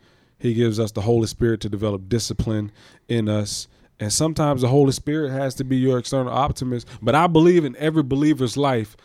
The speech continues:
that God uses. God will put people in your life. He'll put a voice. We've been hearing that terminology a lot lately.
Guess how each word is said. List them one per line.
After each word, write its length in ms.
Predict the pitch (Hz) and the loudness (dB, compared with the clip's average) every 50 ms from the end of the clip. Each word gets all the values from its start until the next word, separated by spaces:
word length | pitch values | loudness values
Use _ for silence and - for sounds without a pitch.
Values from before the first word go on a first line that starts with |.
| _ _ _ _ _ _ _ _ _ _ _ _ - | _ _ _ _ _ _ _ _ _ _ _ _ -4
that 180 | 113 113 107 101 | -2 -2 0 2
God 300 | 131 147 151 143 127 120 | 2 4 4 4 2 2
uses. 400 | 123 120 107 90 101 - - - - 110 | 2 0 0 -2 -6 -12 -14 -16 -6 -2
God 300 | 127 147 156 165 151 131 | 0 2 4 4 2 2
will 100 | 123 117 | 0 0
put 260 | - 139 120 - - | 0 -2 -2 0 0
people 440 | - - 180 175 139 139 120 113 110 | 0 0 2 0 -2 -2 -2 -2 -2
in 60 | 101 | -2
your 100 | 101 101 | -2 -4
life. 160 | 101 98 - | -4 -4 -2
He'll 100 | 151 160 | -2 0
put 160 | - - 156 120 | 0 2 0 0
a 40 | 110 | 0
voice. 680 | 104 101 101 117 139 139 127 117 104 - - - - - _ _ _ _ _ _ _ - | -2 -4 -2 0 2 4 4 2 0 -4 -8 -10 -10 -14 _ _ _ _ _ _ _ 0
We've 100 | 123 135 | 0 2
been 120 | 135 127 117 | 2 2 2
hearing 200 | 127 127 120 120 | 2 0 0 0
that 140 | 120 120 - | 0 -2 -2
terminology 520 | - 139 127 117 113 113 113 113 110 107 110 | -2 -4 -4 -2 -2 -2 -2 -2 -2 -2 -2
a 60 | 104 | -2
lot 240 | 107 110 107 107 107 | 0 0 -2 -2 -2
lately. 380 | 107 107 107 98 101 101 98 | -2 -2 -2 -2 -4 -8 -10